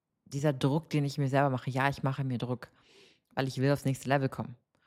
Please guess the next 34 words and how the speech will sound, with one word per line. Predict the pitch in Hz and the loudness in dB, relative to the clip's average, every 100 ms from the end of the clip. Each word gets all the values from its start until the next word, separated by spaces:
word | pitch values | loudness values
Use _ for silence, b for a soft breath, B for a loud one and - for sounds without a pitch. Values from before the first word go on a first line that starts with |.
| b _ 135 | b _ 0
Und | |
wenn | 135 139 | 2 2
ich | |
mir | 143 | 0
sage, | 139 127 | 0 0
ja, | 131 | 0
mein | 127 | 0
Business | 127 147 135 | 0 -2 -6
ist | - | -10
gut, | - 143 143 143 - | -10 -4 0 0 2
läuft | 135 - | 0 0
gut, | - 139 135 139 | -2 0 2 2
ist | 143 - | 0 -4
ja | |
schon | 131 139 | -4 -4
gewachsen, | 131 131 131 - 135 131 | 0 0 -2 -6 -4 -2
mein | 131 | -2
Körper, | 131 135 - | -2 -2 0
ja, | 135 127 131 | -2 0 -2
ich | 131 | -2
habe | 127 | -6
jetzt | - | -10
schon | - | -6
mehr | 135 | -4
Muskeln | 135 127 - | -4 -4 -6
als | 127 | -6
die | - | -4
meisten | 131 131 - | -4 -4 -6
anderen | 139 131 131 B B B B B | -4 -2 -4 B B B B B
Frauen, | - 135 131 135 135 135 B B B B | -2 4 6 6 4 2 B B B B
ja, | - 135 139 | 0 4 4
ich | 135 | 2
bin | 139 | -2
schon | 131 139 135 131 | -2 -2 -2 -4